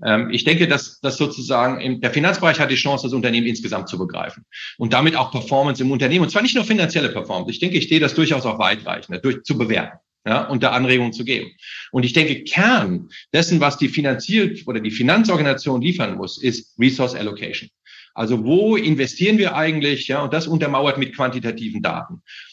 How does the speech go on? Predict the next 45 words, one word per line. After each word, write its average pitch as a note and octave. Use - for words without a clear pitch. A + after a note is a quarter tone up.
Und C3
Sie C#3+
haben C#3+
vollkommen F#3+
recht, F3
diese B2+
Daten E3+
müssen E3
aus C3+
einem B2+
diga-, D#3+
digitalisierten D#3+
Backbone F#2
kommen. -
Das C#3
ist D3+
sozusagen, C#3+
wir C3
sagen C#3
immer, C#3
de-, G2
dem-, D3
äh, C3
democratizing A2+
data. G#2+
Also, A2+
dass C3+
jeder G3+
auf E3
Daten E3
zurückgreifen F#2
kann. G2+
Ich -
meine, A#2
früher D3
war B2+
das A#2+
immer C3
ja A2+
so A2+
ein A2
Mysterium, G#2+
vertraulich A2
und F#2+
was. G#2